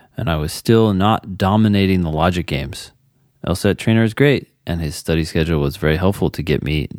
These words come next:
going. But a book just can't be as interactive and personalized as is necessary to achieve true mastery of the L sat.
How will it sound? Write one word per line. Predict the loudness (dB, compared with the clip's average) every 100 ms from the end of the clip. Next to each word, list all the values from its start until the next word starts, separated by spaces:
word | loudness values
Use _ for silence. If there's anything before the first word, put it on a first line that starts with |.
| -14 -16 _ -8
going. | 0 0 0 -4 -14 -20 -20 -20 -6
But | 2 2
a |
book | 4 0 0 _
just | -4 -4 -4
can't | -2 0 0
be | 2 2
as | 2
interactive | -2 0 2 0 -2 -4 -2
and | -4 -2
personalized | -2 -2 -2 -2 -2 -6 -4
as | -2 0
is | -2 -2 -4 -4
necessary | 0 2 0 -4 -4 -2 -2 -4
to | 0
achieve | 0 2 2 4 2
true | -2 -10 -2 2 4 4
mastery | 2 -2 -4 -8 -6 -6 -6
of | -4
the | -2
L | -4
sat. | -4 -8 -8